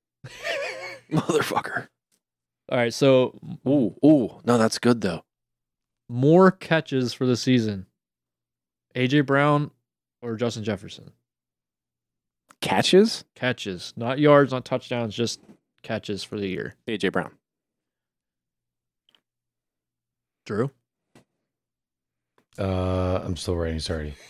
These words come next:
Speaker 3: Uh,
Speaker 1: What's your opinion?
Speaker 3: okay. Hit me with it. What
Speaker 2: More,
Speaker 3: was it?
Speaker 2: more catches. A J Brown or Justin Jefferson?
Speaker 1: Not yards, not touchdowns, just
Speaker 3: Catches.
Speaker 1: hands on.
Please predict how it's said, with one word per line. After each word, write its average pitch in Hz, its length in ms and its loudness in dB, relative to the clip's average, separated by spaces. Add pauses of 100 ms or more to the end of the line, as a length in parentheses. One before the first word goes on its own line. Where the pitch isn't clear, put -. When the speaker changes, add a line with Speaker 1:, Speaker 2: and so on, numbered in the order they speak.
(140)
Speaker 3:
Uh, 80 120 -12 (1900)
Speaker 1:
What's 117 160 -4
your 120 120 6
opinion? 95 280 -4 (260)
Speaker 3:
okay. 87 220 -10 (600)
Hit - 120 -12
me 92 80 -12
with 85 180 -10
it. - 80 -16 (1200)
What 98 100 -4
Speaker 2:
More, 127 60 2
Speaker 3:
was 110 100 -2
it? - 120 -20
Speaker 2:
more 131 200 2
catches. 107 560 -4 (120)
A 120 100 2
J 127 120 0
Brown 120 340 0
or 107 60 -4
Justin 101 400 -6
Jefferson? - 540 -12 (1000)
Speaker 1:
Not 104 200 0
yards, 104 320 4
not 110 180 2
touchdowns, 95 560 0 (120)
just 101 260 2
Speaker 3:
Catches. - 480 -10 (760)
Speaker 1:
hands 95 340 -2
on. 80 220 -4